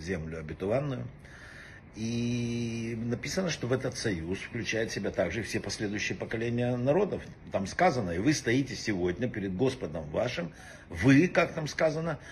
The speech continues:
«и те, кого сейчас нет с нами». То есть всё вроде сказано понятно, но есть вопросы, которые, я думаю, что, может, если ни у кого не возникало, давайте вместе попробуем ответить. А каким образом одно поколение может обязать последующее поколение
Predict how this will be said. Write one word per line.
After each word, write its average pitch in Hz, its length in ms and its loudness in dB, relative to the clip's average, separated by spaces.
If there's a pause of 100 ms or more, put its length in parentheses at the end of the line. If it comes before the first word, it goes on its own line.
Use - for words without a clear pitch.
(200)
«и 135 120 2
те, 180 220 8
кого 147 280 4
сейчас 143 500 0
нет 127 440 2
с - 60 -8
нами». 87 300 -4 (680)
То 117 60 -2
есть 110 120 -2
всё 196 260 6
вроде 170 320 2
сказано 151 400 2
понятно, 226 400 2
но 156 100 4
есть - 460 0
вопросы, 185 460 4
которые, 143 420 2
я 151 80 4
думаю, 147 280 0
что, 135 140 -2
может, 131 180 -2
если 131 180 -4
ни 135 40 -2
у 139 60 -2
кого 131 200 2
не 135 100 2
возникало, 135 520 4
давайте 123 300 2
вместе 120 420 2 (320)
попробуем 113 460 4
ответить. 85 400 0 (1900)
А 92 500 0
каким 202 320 2
образом 104 380 4
одно 101 240 4
поколение 92 640 2
может 127 320 2
обязать 117 420 2
последующее 175 640 2
поколение 82 600 -2